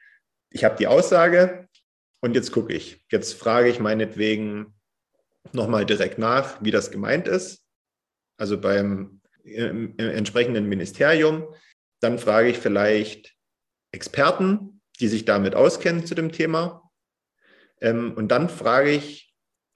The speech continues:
bestenfalls jemanden, der vielleicht unabhängig ist. Ja, das kann jetzt irgendein Forschender oder so sein zu dem, zu dem Thema. Und ich frage jemanden, der von diesem Thema kommt.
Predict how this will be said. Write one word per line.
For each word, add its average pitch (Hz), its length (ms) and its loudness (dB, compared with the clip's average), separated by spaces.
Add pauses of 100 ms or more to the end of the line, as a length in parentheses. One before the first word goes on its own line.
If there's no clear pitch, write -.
(180)
bestenfalls 143 1000 0 (560)
jemanden, 139 880 -4 (640)
der 110 680 4 (140)
vielleicht - 480 -2
unabhängig 196 560 2
ist. - 460 -4
Ja, 123 220 0
das 117 200 -2
kann 120 160 0
jetzt 120 160 -2
irgendein 117 380 -2
Forschender 156 640 4
oder 151 180 4
so 147 140 -2
sein 151 380 0
zu 143 120 -10
dem, 131 380 -8
zu - 100 -8
dem 135 220 -4
Thema. 156 540 -4 (800)
Und 147 220 0
ich 135 120 -2
frage 120 320 4
jemanden, 123 800 -2 (360)
der 113 560 2
von 113 220 -2
diesem 110 340 0
Thema 104 640 -2
kommt. 104 460 -2